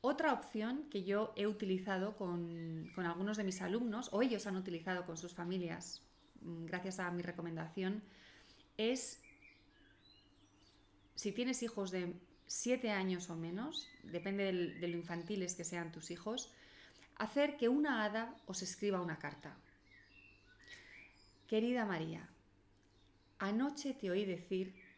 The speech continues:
que te daba miedo estar en tu cuarto sola. Soy el hada de los sueños seguros.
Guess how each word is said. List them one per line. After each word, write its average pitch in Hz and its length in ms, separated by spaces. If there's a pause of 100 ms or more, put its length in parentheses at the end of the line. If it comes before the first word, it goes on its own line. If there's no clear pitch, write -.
(160)
que 208 120
te 196 140
daba 190 260
miedo 180 560 (340)
estar 185 320
en 175 120
tu 175 120
cuarto 165 320
sola. - 400 (460)
Soy 254 500 (480)
el 180 160
hada 214 200
de 202 100
los 165 140
sueños 170 360
seguros. - 640